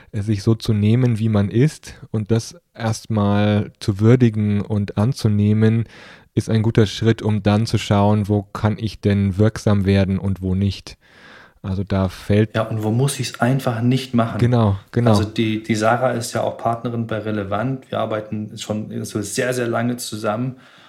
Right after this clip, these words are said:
Speaker 2: Und es gibt so ein paar Persönlichkeitsmerkmale, da habe ich das Gefühl, da stehen wir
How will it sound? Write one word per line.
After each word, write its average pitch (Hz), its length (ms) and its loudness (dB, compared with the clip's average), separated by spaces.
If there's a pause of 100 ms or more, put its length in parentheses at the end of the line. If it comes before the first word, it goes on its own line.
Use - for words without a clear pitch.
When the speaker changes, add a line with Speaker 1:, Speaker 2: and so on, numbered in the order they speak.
(140)
Speaker 2:
Und 120 60 -2
es 107 100 -2
gibt - 200 -4
so - 80 -2
ein 107 100 -4
paar 117 220 -4
Persönlichkeitsmerkmale, 110 1160 -2
da 107 160 -6
habe 107 140 -6
ich 107 80 -6
das - 80 -12
Gefühl, - 240 -8
da 107 120 -4
stehen 110 240 -8
wir 104 120 -6